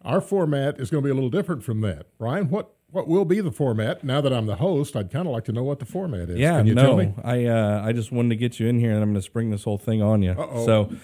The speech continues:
Speaker 2: it has evolved a little bit, and so we initially, uh, had thought, "Okay, we're gonna do an audio storytelling podcast, very similar to,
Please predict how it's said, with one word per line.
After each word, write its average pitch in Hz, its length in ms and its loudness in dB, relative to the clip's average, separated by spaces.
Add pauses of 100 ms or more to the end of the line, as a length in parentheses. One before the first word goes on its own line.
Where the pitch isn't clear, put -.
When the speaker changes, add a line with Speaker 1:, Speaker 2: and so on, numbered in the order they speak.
(140)
Speaker 2:
it 143 100 2
has 160 280 4
evolved 139 380 4
a 131 40 4
little 113 220 4
bit, 101 300 0
and 104 200 -2
so 113 160 -2
we 127 160 0
initially, 110 720 0
uh, 101 400 0
had 107 220 -2
thought, 107 260 2
"Okay, 107 300 0
we're 107 160 0
gonna 113 160 0
do 110 140 2
an 110 80 2
audio 104 340 2
storytelling 104 640 -2
podcast, 101 500 -4
very 104 160 -2
similar 107 320 -2
to, 98 240 0